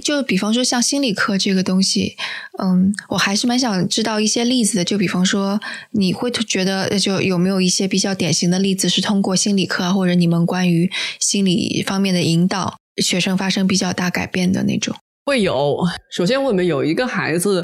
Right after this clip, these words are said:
Speaker 2: 他是一八年秋季来的。呃，这个孩子呢，就是我觉得他从心理课里面得到的益处就非常大。从一开始他，我感觉他是，因为心理老师很多的时候是带一些方法让他们去分析自己嘛，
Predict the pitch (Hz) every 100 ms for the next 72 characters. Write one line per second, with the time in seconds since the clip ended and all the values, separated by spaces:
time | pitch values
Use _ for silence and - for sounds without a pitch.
0 | - 226 233 240 - 233 214 180 156 147
1 | 156 - 220 233 220 240 180 147 156 -
2 | 214 220 226 226 220 143 123 - 131 -
3 | _ _ 151 151 311 311 294 - 151 185
4 | 220 220 208 208 214 - 220 196 196 -
5 | 185 180 190 208 240 196 190 233 185 -
6 | 214 147 143 151 143 202 185 208 - 190
7 | 185 190 151 - 214 - - - - -
8 | 185 214 233 233 175 185 180 185 208 -
9 | 175 180 165 143 170 190 196 190 165 143
10 | - 208 214 240 226 151 - 180 180 180
11 | 165 151 214 - 165 180 196 196 214 202
12 | 196 208 214 - 170 185 190 196 208 226
13 | 208 214 165 78